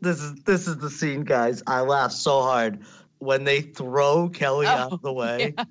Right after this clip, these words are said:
Speaker 1: Dude, I laughed so hard because you can't fake that.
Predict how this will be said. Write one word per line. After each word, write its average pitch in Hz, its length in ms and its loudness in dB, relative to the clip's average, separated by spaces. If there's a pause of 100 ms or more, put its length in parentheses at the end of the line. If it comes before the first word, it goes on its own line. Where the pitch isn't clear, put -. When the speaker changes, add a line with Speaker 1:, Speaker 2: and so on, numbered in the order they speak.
(240)
Speaker 1:
Dude, 185 460 4
I 170 340 4
laughed 220 480 4
so 180 380 -2
hard 175 320 -2
because 151 480 -4 (280)
you 185 140 2
can't 302 380 2
fake 185 380 0
that. 104 320 -2